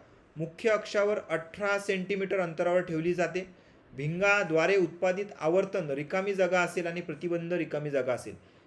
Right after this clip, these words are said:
एकापेक्षा अधिक उलटी, एकापेक्षा अधिक सरळ, एकापेक्षा कमी सरळ, एकापेक्षा, कॉमा, उलटी. तुम्हाला याचं उत्तर निवडायचं आहे, तुम्हाला याचं उत्तर निवडायचं आहे. याचं उत्तर आहे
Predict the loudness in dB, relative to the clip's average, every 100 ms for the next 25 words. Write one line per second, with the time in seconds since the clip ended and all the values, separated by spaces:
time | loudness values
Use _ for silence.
0 | _ -2 0 2 0 2 2 0 0 0
1 | -2 -4 -4 -2 -2 -2 -2 0 -2 -2
2 | 0 0 0 -2 -2 -2 -6 -6 -2 -2
3 | 2 2 2 0 -6 -20 -14 -8 0 0
4 | 0 -4 -2 -2 -8 -8 -6 -4 -6 -6
5 | -6 -8 -16 -18 _ -20 -20 _ -10 -4
6 | 0 2 2 0 -4 0 0 0 0 2
7 | 2 0 -4 -6 -18 -20 _ -10 -2 2
8 | 2 0 -4 -2 -2 -2 -4 -2 -2 -2
9 | -10 -6 -4 -4 0 4 4 2